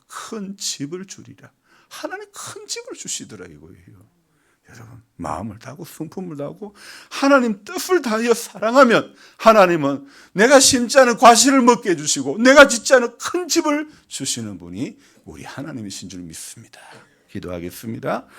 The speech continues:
하나님 아버지, 감사드립니다. 십이월 십일 일, 오늘도 우리에게 좋은 한날을 허락해 주시니 감사, 감사드립니다. 하나님, 이날도 우리는 복음의 본질을 따라 살아가는 성도 되게 하여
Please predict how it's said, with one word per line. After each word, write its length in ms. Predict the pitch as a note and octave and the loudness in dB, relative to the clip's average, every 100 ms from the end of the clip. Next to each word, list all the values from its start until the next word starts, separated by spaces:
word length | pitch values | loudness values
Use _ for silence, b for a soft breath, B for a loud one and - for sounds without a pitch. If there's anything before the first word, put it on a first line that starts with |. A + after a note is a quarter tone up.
| B | B
하나님 420 | B D3+ E3+ F#3 | B 4 4 6
아버지, 360 | F3 E3 D#3+ C3+ | 6 6 4 -2
감사드립니다. 960 | - A2 G#2+ G#2+ G2 G2 F2+ F2 A2 - B B | -4 -6 -6 -8 -10 -12 -12 -12 -16 -20 B B
십이월 540 | B - C#3 A2+ A2 G2+ | B -4 -2 0 -2 -2
십일 460 | - - G2 G2 | -2 -4 -6 -12
일, 140 | F#2 F2 - | -12 -14 -4
오늘도 340 | B2+ A2 G#2+ | -2 -2 -4
우리에게 640 | G2 G#2+ A2+ G2 G2+ G2 | -6 -6 -6 -6 -6 -10
좋은 420 | F#2+ - A#2+ E3+ F3 | -10 -10 -6 -6 -6
한날을 540 | F#3 E3+ D#3 D#3+ F#3 B B - | -8 -4 -2 -2 -4 B B -4
허락해 440 | A#2+ A2+ A2+ G#2 | 0 0 -2 -8
주시니 480 | F#2 F2+ G2+ G#2+ F#2+ | -8 -8 -6 -6 -8
감사, 800 | - - F2+ A2+ C#3+ - D3+ D#3+ B B | -8 -6 -2 -2 -4 -2 -2 -2 B B
감사드립니다. 1040 | - B2 C#3+ C#3+ B2 G#2+ A2+ G#2 G#2 B2+ - B B | -2 -2 2 0 0 -6 -6 -4 0 -2 -4 B B
하나님, 400 | D3+ C#3 C#3+ C#3+ | 6 6 6 4
이날도 340 | C3+ B2+ C3+ | 6 4 2
우리는 300 | B2+ E3 F3 | -2 -2 -2
복음의 400 | A#3 A3+ A#3 G#3+ | 0 0 0 2
본질을 480 | G#3+ A3+ A#3+ G#3 G3+ | 2 0 0 -2 -2
따라 300 | G3 D3 C#3+ | 2 4 2
살아가는 640 | - D#3+ D3 C3 C#3+ G3 A#3 B B | 0 -2 0 0 0 0 -2 B B
성도 800 | - - C3 C#3 C3+ C3+ A#2+ A#2 | -12 -6 0 2 2 2 0 -2
되게 220 | - A#2+ | -6 -6
하여 380 | G#2+ A2 G2+ G2 | -4 -6 -4 -6